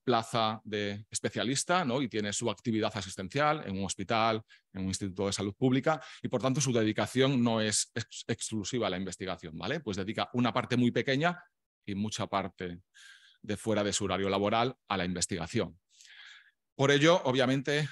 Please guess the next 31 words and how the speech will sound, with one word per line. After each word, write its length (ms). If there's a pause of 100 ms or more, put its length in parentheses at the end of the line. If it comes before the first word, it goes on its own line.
(120)
es 160
importante 520
que 100
haya 340
otro 240
tipo 220
de 100
perfiles. 560
Han 120
comentado 800
antes 580
varios 480
en 60
la 100
mesa, 320
pues 460
aquí 240
he 80
puesto 240
unos 160
cuantos 460
y 40
más, 300
pues 240
perfiles 420
de 60
matemáticas 460
y 40
estadísticas, 540
sociología, 640
odontología, 800